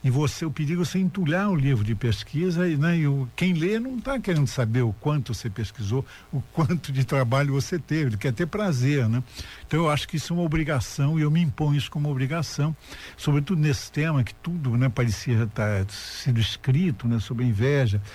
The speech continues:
Então realmente o, o grande trabalho foi, é, diluir isso, foi facilitar, tornar palatável um tema, como você diz,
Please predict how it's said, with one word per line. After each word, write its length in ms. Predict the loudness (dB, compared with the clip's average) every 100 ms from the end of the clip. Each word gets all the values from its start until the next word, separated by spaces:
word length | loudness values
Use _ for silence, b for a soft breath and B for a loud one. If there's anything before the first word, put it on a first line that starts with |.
| B B B
Então 320 | -6 0 0
realmente 640 | 2 2 2 2 2 0 -2
o, 180 | -4 -6
o 60 | -4
grande 420 | 0 2 0 -2
trabalho 540 | -6 -6 -4 -4 -4 -6
foi, 440 | -6 -2 0 0 B B B B -4
é, 200 | 0 2
diluir 580 | 4 2 4 4 2 0
isso, 160 | -2 -4
foi 160 | -4
facilitar, 720 | -2 -2 -4 -2 -4 -2 0 0
tornar 340 | 2 2 2
palatável 640 | 0 0 0 2 2 4
um 60 | 0
tema, 320 | 0 -2 -2
como 240 | -2 -2 -2
você 160 | -2
diz, 280 | 0 0 -2